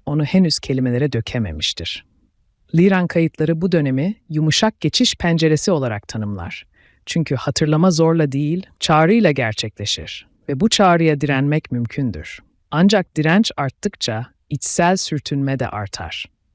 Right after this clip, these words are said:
Kolektif düzeyde bu süreç eski sistemlerin neden daha gürültülü ve sert hale geldiğini de açıklar. Hatırlayan bilinçler arttıkça kontrol ve korku temelli yapılar varlıklarını sürdürebilmek için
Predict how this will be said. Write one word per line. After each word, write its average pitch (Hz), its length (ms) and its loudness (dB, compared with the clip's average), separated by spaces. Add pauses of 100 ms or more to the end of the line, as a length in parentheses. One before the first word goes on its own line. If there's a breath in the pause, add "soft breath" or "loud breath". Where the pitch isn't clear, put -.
(420)
Kolektif 165 500 0
düzeyde 180 480 2
bu 180 80 -2
süreç 135 580 -4
eski 156 260 -2
sistemlerin 131 680 0
neden 180 360 4
daha 160 160 0
gürültülü 143 600 -4
ve 127 100 -2
sert 160 380 0
hale 127 300 -4
geldiğini 113 520 -4
de 90 80 -8
açıklar. - 640 -10 (400)
Hatırlayan 175 640 2
bilinçler 165 520 0
arttıkça 120 720 -6 (280)
kontrol 180 560 0
ve 170 80 2
korku 160 380 -2
temelli 127 440 -2
yapılar 113 540 -6 (380 soft breath)
varlıklarını 156 560 -2
sürdürebilmek 135 760 -4
için 101 340 -6